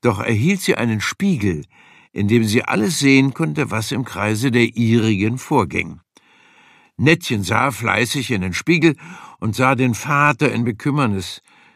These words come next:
die Schwestern hingegen heiter und guter Dinge. Auch das Besenstielchen sah sie, wie es Leid trug um die verlorene Freundin.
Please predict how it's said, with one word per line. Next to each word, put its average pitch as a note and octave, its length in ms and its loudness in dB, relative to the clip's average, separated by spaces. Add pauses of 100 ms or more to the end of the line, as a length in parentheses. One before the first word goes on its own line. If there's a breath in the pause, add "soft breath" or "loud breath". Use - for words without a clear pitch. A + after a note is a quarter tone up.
(140 soft breath)
die G#2 100 -4
Schwestern F3 460 2
hingegen D3+ 680 2
heiter E3 400 2
und G#2 180 -2
guter C#3 320 -2
Dinge. C3 340 -4 (920 soft breath)
Auch D3 360 2
das F#3+ 240 -6
Besenstielchen C#3 960 2
sah G#2+ 320 2
sie, F#2+ 260 -4 (440 loud breath)
wie B2+ 120 2
es C3 180 -2
Leid A#2 460 0
trug B2+ 420 -2
um G#2+ 160 -2
die A#2+ 100 -2
verlorene A#2 540 -2
Freundin. F2 680 -8